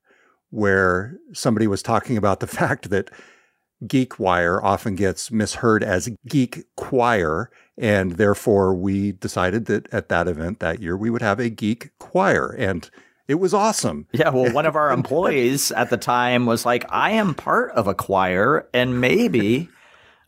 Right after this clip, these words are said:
Speaker 2: we could bring my choir out." And that's, yeah, it was wonderful. But I agree, some of that serendipity is lost,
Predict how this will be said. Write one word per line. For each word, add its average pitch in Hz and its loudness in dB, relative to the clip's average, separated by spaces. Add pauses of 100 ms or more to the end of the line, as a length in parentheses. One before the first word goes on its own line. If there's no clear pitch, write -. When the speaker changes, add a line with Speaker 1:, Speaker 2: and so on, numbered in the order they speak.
(100)
Speaker 2:
we 139 0
could 160 -2
bring 147 2
my 156 2
choir 151 0
out." 76 -2 (100)
And 98 -2
that's, - -2
yeah, 117 2
it 76 -2
was 98 -2
wonderful. 123 0
But 120 0
I 147 2
agree, 143 2
some 147 0
of 147 -2
that 123 0 (240)
serendipity 107 2
is 90 2
lost, 92 0